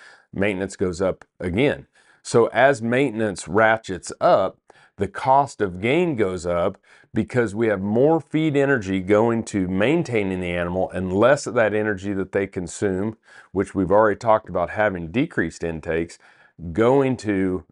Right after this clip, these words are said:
uh, less of that, uh, intake is going to growth on a percentage basis. When we have six inches of mud in the pen, uh, on, compared to, to, you know,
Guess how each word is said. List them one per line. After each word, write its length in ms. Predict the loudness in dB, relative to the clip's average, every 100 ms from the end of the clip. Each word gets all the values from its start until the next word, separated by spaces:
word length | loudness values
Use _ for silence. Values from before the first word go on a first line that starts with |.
| -10
uh, 320 | -4 -4 -4 -4
less 400 | 0 2 2 0
of 80 | -2
that, 340 | 2 2 0 _ _ -8
uh, 200 | -6 -4
intake 460 | -4 -4 -2 -4 -4
is 140 | -6
going 320 | -2 -2 -2
to 100 | -8
growth 500 | -4 0 0 -2 -18 -16
on 220 | -8 -8
a 40 | -6
percentage 560 | -8 -4 -4 -4 -4
basis. 440 | 0 0 -2 -12 -16 _ -20 _ _ _ -2
When 200 | 0 4
we 120 | 4
have 140 | 4
six 320 | 0 -2 -2 0
inches 360 | -2 -2 -4
of 80 | -2
mud 280 | 2 2 0
in 140 | -2
the 60 | -6
pen, 560 | -6 -6 -4 -6 -12 _ _ _ _ _
uh, 340 | -4 -2 -2 -4
on, 420 | -6 -6 -6 -8 -12 -20 _ -16 -16 -8
compared 540 | -4 -2 2 2 2
to, 260 | 0 -2 -2 -4
to, 340 | -2 -2 -2 -10 _ -8
you 140 | -6 -4
know, 280 | -6 -10